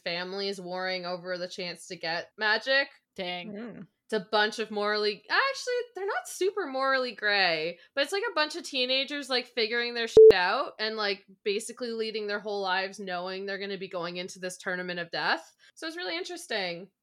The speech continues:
Speaker 1: I liked it. It was good. That just came out, so that is a new release for anyone interested. And then my next shout out goes to Verity by Colleen Hoover. This book is very hyped all over Book Talk, like, all over Instagram,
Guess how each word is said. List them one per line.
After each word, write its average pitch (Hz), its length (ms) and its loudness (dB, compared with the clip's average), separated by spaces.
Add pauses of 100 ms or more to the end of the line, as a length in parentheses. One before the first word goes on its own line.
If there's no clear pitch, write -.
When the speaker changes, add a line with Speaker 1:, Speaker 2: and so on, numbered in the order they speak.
(120)
Speaker 1:
I 233 80 0
liked 262 300 -2
it. 208 300 -6
It 202 60 -6
was 226 140 -8
good. 180 520 -2
That 240 200 4
just 320 160 -6
came 262 200 -4
out, 240 280 0
so 233 80 -10
that 220 160 -2
is 240 100 -8
a 247 140 -4 (120)
new 220 440 -6
release 196 720 -8 (100)
for 240 80 -14
anyone 208 320 -8
interested. 185 800 -8 (220)
And 226 160 -4
then 233 380 0
my 226 140 -2
next 233 260 -2
shout 294 220 -2
out 294 220 -2
goes 233 280 -4
to 240 160 -6
Verity 226 720 -4 (160)
by 208 140 -2
Colleen 208 500 -6
Hoover. 240 540 -4 (340)
This 214 140 -8
book 254 280 -4
is 240 160 -6
very 208 480 2
hyped 196 600 -4 (180)
all 202 240 0
over 214 480 -2
Book 185 180 -6
Talk, 175 480 -4
like, 175 240 -8
all 190 180 -4
over 175 220 -6
Instagram, 214 600 -2